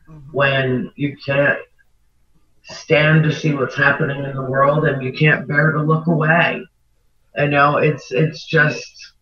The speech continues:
Speaker 2: this is a pivotal time for the human race. We need to see it for what it is.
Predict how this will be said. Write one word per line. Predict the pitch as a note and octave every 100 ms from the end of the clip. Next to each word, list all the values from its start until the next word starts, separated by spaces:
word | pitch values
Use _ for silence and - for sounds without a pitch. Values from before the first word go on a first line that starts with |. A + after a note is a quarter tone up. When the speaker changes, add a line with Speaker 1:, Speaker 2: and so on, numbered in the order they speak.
| _ _ _ _ _ _ _ _ _ _ _ _ _ _ _ _ _ _ _ _ _ _ _ -
Speaker 2:
this | - E3+
is | D#3+
a | D#3+
pivotal | - D#3+ D#3+ D#3+ D#3
time | - D3+ D#3+ B2 A2+ -
for | C#3 C3+ B2 A#2
the | B2+
human | D3 C#3+ C3
race. | B2+ B2+ B2 - - - _ _ _ _ _
We | - C3+
need | C#3 C#3+ C#3+
to | C#3+
see | C#3+ - D3
it | D3 -
for | C#3+
what | C#3 C3+ C3
it | B2+
is. | C3 C#3 - - -